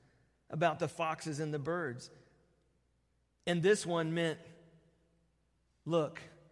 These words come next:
the first one meant, "I don't have any personal comforts." This one means, "Let spiritually dead people bury their dead.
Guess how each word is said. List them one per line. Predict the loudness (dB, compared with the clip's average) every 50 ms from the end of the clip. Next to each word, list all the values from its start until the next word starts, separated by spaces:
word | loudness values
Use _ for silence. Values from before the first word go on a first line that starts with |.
| -20 -20 _ _ _ _ _ _ -12
the | -12
first | -6 -2 -2 -2 -2 -2 -6
one | -6 -4 -4
meant, | -4 -4 -6 -6 -6
"I | -4 -2
don't | -2 -2 -2 -2
have | -2 -2 -2 -2
any | -2 -6 -8
personal | -8 -8 -10 -10 -8 -8 -12 -12
comforts." | -10 -8 -8 -8 -8 -10 -14 -18 -18 -16 -16 -18 -18 -18 _ _ _ _ _ _ _ _ _ _ _ _ _ _ _ _ _ _ _ _ _ _ _ _ _ _ _ _ _ _ _ _ _ _ _ _ _ _ _ _ _ _ _ _ _ _ _ -4
This | -2 -2 -2 0 -2
one | -2 -2 -2 -2
means, | -2 -2 -2 -4 -4 -6 -8 -12 -16 -20 -16 -8
"Let | -2 0 0 0 -2 -6
spiritually | -10 -6 -4 -2 -2 -2 -2 -4 -4 -4 -4 -4
dead | -2 -2 -2 -2 -2 -4
people | -4 -6 -6 -4 -6 -8
bury | -6 -4 -4 -4 -2 -2 -2 -4 -4 -6
their | -6 -6 -8 -8 -8
dead. | -8 -6 -6 -6 -6 -8 -10